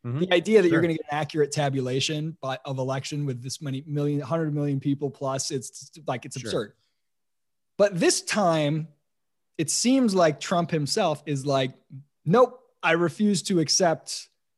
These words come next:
Speaker 2: the dominant narrative." And the dominant narrative is really strong, 'cause from what I can tell, there's, like, two realities emerging. I hear you
Speaker 1: Yeah.
Speaker 2: telling me,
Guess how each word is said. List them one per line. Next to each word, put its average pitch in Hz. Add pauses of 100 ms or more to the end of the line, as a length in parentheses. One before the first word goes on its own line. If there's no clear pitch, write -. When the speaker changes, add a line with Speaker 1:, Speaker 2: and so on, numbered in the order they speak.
(560)
Speaker 2:
the 147
dominant 147
narrative." 143 (200)
And 160 (680)
the 143
dominant 233
narrative 165
is 120
really 156
strong, 123
'cause 143
from 180
what 170
I 302
can 208
tell, 127
there's, 151
like, 151
two 277
realities 160 (180)
emerging. 117
I 160
hear 185
you 190
Speaker 1:
Yeah. 113
Speaker 2:
telling 127
me, 123